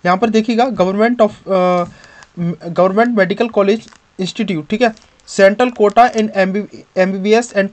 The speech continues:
post graduate एम डी एम एस seat। यहाँ पर इस नोटिफिकेशन में ये क्लियर हो चुका है, जो नोटिफिकेशन में दिया है कि भाई एनएमसी की, अ, द्वारा जो नोटिफिकेशन रिलीज किया गया है, इससे ही कन्फर्म हो चुका है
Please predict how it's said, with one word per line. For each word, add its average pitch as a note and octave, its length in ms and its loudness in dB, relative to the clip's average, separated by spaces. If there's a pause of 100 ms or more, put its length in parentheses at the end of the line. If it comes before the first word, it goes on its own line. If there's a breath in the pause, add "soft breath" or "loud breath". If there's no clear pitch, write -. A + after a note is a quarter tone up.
(120)
post A#3 220 -4
graduate G3 440 0 (120)
एम F#3 200 -2
डी G#3+ 200 -4
एम F3+ 180 -2
एस - 340 -6
seat। D#3 140 -4 (800 loud breath)
यहाँ E3+ 200 2
पर C4+ 120 0
इस C4 140 -4
नोटिफिकेशन A#3 540 0
में B3 120 -2
ये B3+ 180 -2
क्लियर A#3 340 0
हो A#3+ 160 -4
चुका A#3 220 -2
है, A#3 140 0
जो A#3 80 -6
नोटिफिकेशन A3 500 -2
में A#3+ 160 -2
दिया G#3+ 180 2
है A3+ 120 2
कि A3+ 100 -10
भाई A3+ 240 -2 (600 soft breath)
एनएमसी B3 440 2
की, C4+ 300 -4
अ, - 60 -14 (540)
द्वारा F#3+ 320 2
जो B3 100 -2
नोटिफिकेशन A3 540 -2
रिलीज G#3+ 320 -4
किया G3 160 -2
गया F3+ 160 0
है, G3 180 0 (300 soft breath)
इससे G#3+ 200 -4
ही C4+ 60 -4
कन्फर्म B3 380 0
हो A#3+ 120 0
चुका A3 260 2
है A3+ 160 2